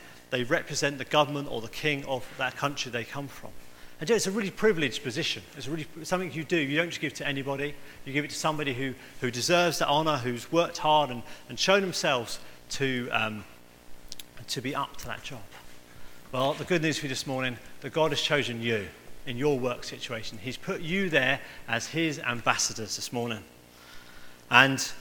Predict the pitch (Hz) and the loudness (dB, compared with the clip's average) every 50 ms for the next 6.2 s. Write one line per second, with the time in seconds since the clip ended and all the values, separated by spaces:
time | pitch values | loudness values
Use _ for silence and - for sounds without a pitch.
0 | - - - - - 143 - - - 135 113 - - - 113 113 107 101 95 - | -10 -10 -8 -2 -2 0 0 0 -2 -4 -2 -2 0 0 0 0 0 -4 -8 -8
1 | - 101 95 87 - - - - - - - - - - - - 117 - - - | -8 -10 -10 -8 -8 -8 -8 -6 -8 -8 -10 -10 -12 -14 -14 -14 -14 -12 -12 -12
2 | 110 110 113 110 110 107 - - 117 147 143 - - - 170 165 135 131 110 - | -12 -12 -12 -10 -10 -6 -4 0 2 2 2 2 2 2 2 2 2 2 0 0
3 | 113 101 131 135 135 139 139 - - - - - - - - - - - - - | -2 0 2 2 2 0 -2 -6 -12 -12 -12 -12 -10 -10 -10 -10 -12 -14 -12 -12
4 | - - - - - - - - - - - - - 131 139 139 - - - 151 | -12 -10 -10 -12 -12 -14 -14 -16 -12 -10 -10 0 4 4 6 6 4 0 0 2
5 | 147 147 165 160 147 143 139 143 131 175 220 226 208 208 185 196 190 143 113 113 | 2 4 4 2 2 0 0 2 4 6 6 6 6 6 6 8 8 8 8 8
6 | 135 156 143 | 6 4 2